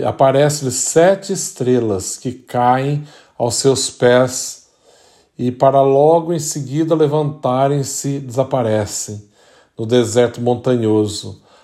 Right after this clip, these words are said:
Após esse sonho, o bispo recebeu a visita de Bruno, que estava acompanhado por seis companheiros monges, né? Ele mais seis, sete, as sete estrelas que ele via. Como Deus trabalha, né?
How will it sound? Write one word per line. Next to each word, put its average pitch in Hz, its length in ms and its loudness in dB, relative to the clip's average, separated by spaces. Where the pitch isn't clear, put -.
Após 113 460 2
esse 107 220 -4
sonho, 147 300 2
o 143 40 0
bispo 127 320 -4
recebeu 123 560 0
a 120 40 4
visita 113 520 -2
de 120 160 -2
Bruno, 135 500 0
que - 140 -4
estava 120 520 2
acompanhado 117 680 2
por 117 200 -4
seis 160 460 -2
companheiros 131 680 0
monges, 107 760 -4
né? 123 200 -8
Ele 113 360 2
mais 110 300 2
seis, 147 400 0
sete, - 580 -2
as 101 140 -4
sete 104 260 0
estrelas 113 560 0
que - 80 -6
ele 120 140 0
via. 98 400 -2
Como 127 180 -2
Deus 123 300 2
trabalha, 98 500 2
né? 110 200 -4